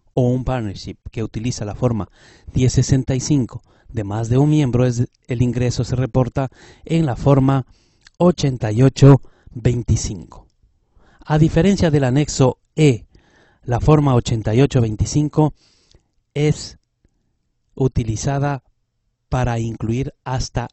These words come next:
ocho propiedades en una sola, en una sola forma ochenta y ocho veinticinco. Si usted necesita más o tiene más viviendas de renta, puede utilizar una segunda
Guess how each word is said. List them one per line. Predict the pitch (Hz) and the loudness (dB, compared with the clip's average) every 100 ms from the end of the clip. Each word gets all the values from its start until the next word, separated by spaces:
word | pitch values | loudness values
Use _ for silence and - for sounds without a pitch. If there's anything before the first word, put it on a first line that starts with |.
| - | -4
ocho | 160 160 160 151 | -4 -2 -4 -2
propiedades | - 143 113 120 139 139 139 - _ _ - | -4 -4 -2 -2 0 -2 -4 -8 _ _ -10
en | 131 117 | -6 -2
una | 127 127 107 | -2 -2 -4
sola, | 131 135 135 127 _ _ - - _ _ _ - | -2 -2 -4 -8 _ _ -20 -20 _ _ _ -12
en | 123 120 | -6 -2
una | 131 117 | -2 -2
sola | 147 127 - | -2 -2 -4
forma | 131 123 123 131 | -4 -2 -4 -4
ochenta | - 117 - 104 104 | -6 -4 -6 -6 -4
y | 107 | -4
ocho | 107 110 | -4 -4
veinticinco. | 101 95 101 104 98 101 | -6 -6 -8 -8 -12 -10
Si | - | -6
usted | 113 - 156 - _ _ - _ _ _ | -4 0 -2 -2 _ _ -20 _ _ _
necesita | 131 139 127 117 104 127 - - - | -2 2 2 0 -2 -4 -4 -12 -10
más | 110 107 117 135 - - - | -8 -6 -4 -6 -8 -14 -12
o | 92 | -8
tiene | 120 104 | -8 -8
más | 95 107 160 147 | -8 -4 -4 -4
viviendas | 151 139 139 139 135 | -4 -2 -2 -2 -2
de | 143 | -2
renta, | 123 113 147 - _ _ - | -2 -4 -4 -6 _ _ -4
puede | 180 170 165 | 0 2 2
utilizar | 151 127 107 101 143 139 - _ _ - _ _ _ _ _ _ _ - | 2 -2 -6 -6 -4 -6 -10 _ _ -20 _ _ _ _ _ _ _ 0
una | 147 135 135 - _ _ _ | 0 2 -4 -8 _ _ _
segunda | - - 135 113 135 127 131 123 | -10 -4 -2 0 0 0 -4 -6